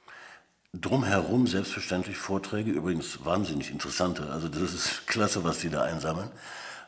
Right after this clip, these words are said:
Ähm, man muss sich wie jede Marke von der anderen, auch als Kongress,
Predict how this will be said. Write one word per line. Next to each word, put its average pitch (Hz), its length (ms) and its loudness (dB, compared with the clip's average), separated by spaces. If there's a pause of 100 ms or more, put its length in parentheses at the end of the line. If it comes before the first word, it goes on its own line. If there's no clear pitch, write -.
(120)
Ähm, 82 300 2 (1120)
man 95 220 6
muss 98 260 2
sich 107 340 -2
wie 98 300 2
jede 92 340 0
Marke 90 540 0
von 95 220 0
der 90 140 0
anderen, 104 560 -2
auch 80 220 -4 (280)
als - 220 -10
Kongress, 85 640 -6